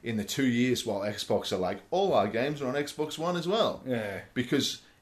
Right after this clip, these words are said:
Speaker 1: if you have no reason to buy an Xbox Series X 'cause you can play on your Xbox One,
Speaker 2: Mm.
Speaker 1: and at the same time, for that two-year period, Sony are releasing, like, game after game that are just dead set bangers,
Speaker 2: Mm.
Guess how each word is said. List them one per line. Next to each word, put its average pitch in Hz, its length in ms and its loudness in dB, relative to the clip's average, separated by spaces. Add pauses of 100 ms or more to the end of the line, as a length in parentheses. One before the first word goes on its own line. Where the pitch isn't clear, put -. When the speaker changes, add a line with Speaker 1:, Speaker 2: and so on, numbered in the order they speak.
Speaker 1:
if 131 240 -2
you 139 120 0
have 131 180 0
no 131 160 2
reason 113 360 0
to 104 80 -6
buy 95 240 -6
an 92 60 -6
Xbox 90 360 -6
Series 92 380 -4
X 92 220 -6
'cause - 220 -12
you 104 80 -10
can 87 140 -10
play 95 300 -6
on 92 120 -2
your 92 120 -4
Xbox 90 480 -8
One, 110 340 -4 (120)
Speaker 2:
Mm. 120 300 -4 (360)
Speaker 1:
and 107 360 0 (100)
at 113 160 -2
the 120 80 -6
same 113 320 0
time, 104 460 -4
for - 140 -12
that 90 200 -4
two-year 107 420 -2
period, 92 580 -2 (140)
Sony 107 540 -2
are 87 140 -2
releasing, 90 520 -6
like, 85 260 -10
game 104 380 -8
after 87 300 -6
game 98 360 -6
that 87 120 -8
are 87 100 -8
just - 280 -10 (220)
dead 98 280 0
set - 400 -4
bangers, 87 640 -4
Speaker 2:
Mm. 98 220 -6